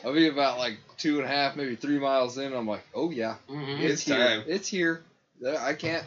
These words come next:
Speaker 1: I can't not do this right
Speaker 2: Oh,
Speaker 1: now."
Speaker 2: yeah.
Speaker 1: And I've never been so glad to see toilet paper in my life.
Speaker 2: Right.
Speaker 1: <laughs>
Speaker 2: Right.
Speaker 3: Yeah, like, you know, like, if you go to, like, a
Speaker 2: Nature's not
Speaker 3: drive-thru.
Speaker 2: that soft.
Speaker 1: Dude, nature will fuck you up,
Speaker 2: Nature
Speaker 1: dude.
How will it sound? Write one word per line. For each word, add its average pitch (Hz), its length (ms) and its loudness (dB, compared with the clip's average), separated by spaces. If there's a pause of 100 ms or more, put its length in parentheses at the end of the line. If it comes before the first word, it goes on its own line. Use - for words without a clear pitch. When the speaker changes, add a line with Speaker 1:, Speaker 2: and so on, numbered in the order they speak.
Speaker 1:
I 131 80 -4
can't 131 260 -6
not 147 220 -4
do 165 160 4
this 139 180 -2
right 127 160 -2
Speaker 2:
Oh, 127 60 -4
Speaker 1:
now." 123 80 0
Speaker 2:
yeah. 123 200 0 (300)
Speaker 1:
And 123 120 0
I've 131 260 2
never 139 240 -2
been 127 220 -6
so 143 240 -2
glad 127 220 -2
to 110 80 -6
see 117 180 -10
toilet 113 340 -6
paper 98 240 -10
in 101 80 -12
my 101 80 -10
life. 101 260 -8
Speaker 2:
Right. 147 380 2
Speaker 1:
<laughs> 156 760 0 (280)
Speaker 2:
Right. 127 340 0 (460)
Speaker 3:
Yeah, 175 240 6
like, 151 140 6
you 185 100 0
know, 196 180 4
like, 156 220 0
if 143 100 -4
you 131 140 -4
go 143 240 2
to, 135 100 -2
like, 110 180 0
a - 40 -2
Speaker 2:
Nature's 196 400 6
not 165 240 8
Speaker 3:
drive-thru. - 20 4
Speaker 2:
that 160 220 6
soft. 135 500 0
Speaker 1:
Dude, 143 300 -2
nature 165 360 0
will 135 120 0
fuck - 340 -8
you 127 220 -4
up, 107 100 -6
Speaker 2:
Nature 113 260 -4
Speaker 1:
dude. - 120 -2